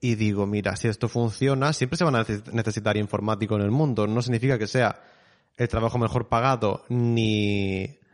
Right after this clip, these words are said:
ni tenga una seguridad económica enseguida, rápidamente, ni nada, pero sí que lo veo como algo que siempre se va a necesitar, ¿no?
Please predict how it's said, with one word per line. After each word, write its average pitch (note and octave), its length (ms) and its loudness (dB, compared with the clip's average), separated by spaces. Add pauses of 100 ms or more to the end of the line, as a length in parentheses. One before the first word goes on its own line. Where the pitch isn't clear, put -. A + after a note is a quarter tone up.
(640)
ni A#2+ 280 4
tenga A#2 180 2
una A#2+ 100 2
seguridad A2+ 580 2
económica A#2 640 2
enseguida, A2+ 480 0
rápidamente, A2 640 2
ni A2 120 2
nada, B2 300 2
pero G#2+ 200 0
sí A2+ 220 -2
que A#2+ 400 -2
lo A2 200 2
veo A#2 180 0
como A#2 300 0
algo A2 400 2
que A#2 120 0
siempre G#2+ 360 -2
se C3+ 100 -2
va A2+ 60 2
a G#2+ 40 2
necesitar, G2+ 520 -2
¿no? F#3 200 -6